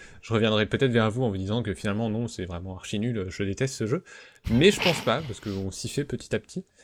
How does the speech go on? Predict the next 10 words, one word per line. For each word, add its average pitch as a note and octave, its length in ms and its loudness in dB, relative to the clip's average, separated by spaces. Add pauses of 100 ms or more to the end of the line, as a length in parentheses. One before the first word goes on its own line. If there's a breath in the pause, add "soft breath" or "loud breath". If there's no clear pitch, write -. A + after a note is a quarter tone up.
(520 soft breath)
Et A#2+ 100 4
malgré A2+ 280 6
tous - 160 -2
ces G#2 340 4
problèmes A2+ 300 4
techniques, D#3+ 380 0
Outward B2+ 440 0
propose B2 480 -4
une G#2 100 0
expérience G#2 420 -4